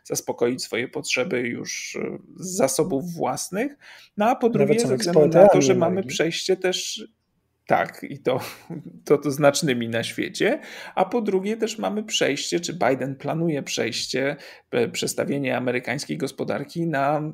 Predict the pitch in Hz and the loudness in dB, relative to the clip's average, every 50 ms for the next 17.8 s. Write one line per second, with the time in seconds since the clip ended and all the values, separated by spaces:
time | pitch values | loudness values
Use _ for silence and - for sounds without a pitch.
0 | - - - - - - 127 131 147 147 156 - 120 151 165 151 147 151 139 143 | -6 -6 -6 -6 -4 -4 -2 -2 -2 -2 -2 -4 -4 -4 -4 -6 -4 -4 2 4
1 | 156 165 185 190 180 147 120 107 - - - - - - - - - 143 123 120 | 6 6 8 6 6 4 2 -4 -8 -12 -16 -20 -20 -20 -20 -10 -6 -4 -2 -2
2 | 110 - - - 135 123 127 127 - 127 127 - - 120 120 120 120 - 110 107 | -2 -4 -2 -2 2 2 2 2 2 -2 -2 0 -2 -4 -4 -4 -2 -4 -4 -4
3 | 110 107 117 - - - - 151 147 - - - - - 101 - 120 117 120 117 | -4 -6 -6 -6 -10 -10 -10 -10 -8 -8 -10 -12 -6 -6 -6 -4 -2 -4 -2 -2
4 | 117 107 - - 127 131 135 202 185 - - - 104 - - - 76 64 - - | -2 -4 -4 -4 -4 -2 -2 0 0 -2 -2 -2 -6 -8 -6 -8 -8 -8 -8 -12
5 | 62 - 123 143 165 165 - - - - - _ _ 135 131 135 139 139 139 147 | -8 -6 -4 -2 -2 -2 -4 -8 -12 -20 -20 _ _ -6 -2 0 0 0 0 -2
6 | 143 _ _ _ _ _ 143 139 131 139 143 160 208 233 226 - - - 139 147 | -6 _ _ _ _ _ -8 -4 2 4 6 8 8 8 6 2 -6 -4 0 2
7 | 170 202 196 180 180 156 147 143 180 180 160 143 156 170 160 - - _ - - | 2 2 2 0 2 2 2 2 2 0 4 4 4 4 2 -2 -8 _ 2 2
8 | 165 156 139 139 135 135 139 151 151 156 - - 90 - - - - - - 131 | 2 2 2 2 6 8 8 8 8 6 -4 -6 -6 -6 -6 -10 -12 -4 -4 -4
9 | 131 - 135 131 127 - 143 151 151 147 139 139 135 139 - - 147 131 - - | 0 0 0 -2 0 0 0 0 0 -2 -4 -4 -6 -8 -8 -8 -8 -8 -8 -6
10 | - 143 139 - - 151 151 151 - _ - 104 92 110 170 - - - - _ | -4 -6 -6 -6 -8 -10 -10 -10 -6 _ -2 -2 -2 -4 -10 -16 -18 -20 -20 _
11 | _ - - 202 123 123 127 131 123 131 131 131 131 - - 143 139 - - 143 | _ -6 -4 -2 -2 -2 -2 -2 -2 0 2 2 2 2 0 -4 -4 -4 -8 -10
12 | 143 - - - 117 110 - 165 175 190 202 208 208 214 220 208 220 220 220 214 | -8 -8 -4 -2 -2 -2 2 0 0 2 4 2 4 2 4 6 6 6 6 6
13 | 185 107 80 76 - - - - - 190 190 95 110 - - 127 - - - 127 | 4 0 0 -2 -6 -6 -6 -6 -6 -2 -4 -4 -4 -2 -6 -6 -6 -4 -6 -6
14 | 131 135 135 170 127 117 117 117 113 - 143 156 170 185 190 190 - - 214 196 | -6 -6 -4 -4 -4 -2 -2 -2 -4 -2 -2 -2 0 0 0 -2 0 -2 -2 0
15 | 185 156 156 160 151 139 147 - - - 156 - 117 120 107 - 123 120 - _ | 0 2 2 4 2 2 0 -2 -4 -6 -6 -2 -2 -2 -2 -2 -6 -6 -6 _
16 | - 120 - 131 120 - - 139 135 - 107 104 - 113 117 - - - 143 - | -14 -6 -6 -6 -6 -6 -8 -10 -6 -6 -6 -4 -4 -6 -6 -6 -8 -6 -4 -4
17 | 120 123 131 - 135 - - 135 113 92 - - - - _ | -4 -6 -4 -6 -6 -2 -2 -2 -2 -2 -6 -12 -16 -16 _